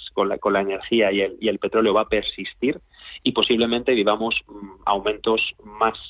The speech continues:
eh, elevados, digamos, los próximos, los próximos meses de las materias primas. Creemos que es algo que no va a terminar los próximos años y es uno de los activos, desde nuestro punto de vista, más seguros, porque es una demanda que es constante y segura. O sea, la gente tiene que consumir luz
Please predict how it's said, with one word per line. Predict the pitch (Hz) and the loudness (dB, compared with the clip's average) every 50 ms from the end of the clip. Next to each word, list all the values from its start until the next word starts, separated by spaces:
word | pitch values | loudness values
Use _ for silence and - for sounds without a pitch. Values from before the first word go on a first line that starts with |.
| - - - - | -20 -20 -20 -20
eh, | - - - - - - | -20 -18 -14 -14 -12 -6
elevados, | - - - 113 104 104 104 113 117 113 113 131 123 107 | -2 0 0 2 2 2 4 4 2 2 0 -2 -2 -2
digamos, | 110 104 113 113 127 113 | 0 0 0 0 -2 -4
los | 101 - | -4 -2
próximos, | - 104 - - - 104 101 101 98 - | -2 -2 -2 -2 -4 -2 -2 -2 -2 -2
los | 92 98 95 | -4 -4 -2
próximos | - 104 - 110 104 98 | 0 0 0 0 0 0
meses | 104 107 113 110 | 0 0 -2 0
de | 110 | 0
las | 104 98 | 0 0
materias | 95 98 - 101 95 - | 0 0 0 0 0 0
primas. | - 104 98 - - - - - - - | -2 -4 -4 -4 -12 -14 -20 -20 -10 -2
Creemos | - 113 113 127 135 131 | 2 2 2 2 2 0
que | - 123 | 0 0
es | 117 - | 0 2
algo | 127 123 123 131 123 | 0 0 2 0 0
que | - 113 | 0 0
no | 110 110 | 2 2
va | 113 | 2
a | 113 - | 2 2
terminar | - 110 107 101 95 98 104 101 | 0 -2 -2 -2 -2 -2 -2 -2
los | 101 98 | -2 -4
próximos | 95 - 104 - - 104 95 98 - | -4 -4 -4 -4 -4 -6 -4 -4 -2
años | - 104 95 92 92 - - - - - - - | -2 -2 -4 -4 -10 -10 -12 -14 -20 -20 -12 -4
y | - 113 113 | 2 4 4
es | 110 - - | 4 2 0
uno | 127 123 | -2 0
de | 117 | 2
los | 120 120 117 123 | 4 2 2 2
activos, | 110 - - 127 113 101 | -2 0 0 2 2 2
desde | 107 104 98 98 | 2 0 -2 -2
nuestro | 95 92 - 104 | -4 -2 -4 -4
punto | - 113 113 107 - | -2 -2 -4 -2 0
de | 107 | 0
vista, | 107 117 117 - - 147 151 - - - - _ _ | 2 0 0 0 0 -2 -2 -2 -12 -20 -20 _ _
más | - 113 113 110 - | 0 0 0 0 0
seguros, | - 104 113 143 147 113 98 - | 0 0 2 2 2 0 -2 -4
porque | - 107 - - 107 | -4 -6 -2 -2 -2
es | 104 | -2
una | - 120 117 | 0 0 0
demanda | 117 117 120 120 123 131 127 120 | 2 2 2 2 2 2 0 0
que | - - | 2 0
es | 104 104 - | -2 0 0
constante | - 113 107 - - - 113 110 110 - 101 | -2 -2 -2 -2 -2 -2 -2 -2 0 0 -2
y | 98 | -2
segura. | - - 98 110 135 127 - | 0 0 0 2 2 0 0
O | - | -2
sea, | - - 90 | -2 -2 -2
la | 92 | -4
gente | - - 107 113 123 | -4 -4 -4 -4 -4
tiene | 117 - 95 98 92 | -4 -2 -4 -2 -2
que | 95 92 | -2 -2
consumir | - 98 - - - 101 101 104 104 | -4 -4 -6 -4 -4 -2 0 2 2
luz | 113 127 170 180 _ | 4 2 2 0 _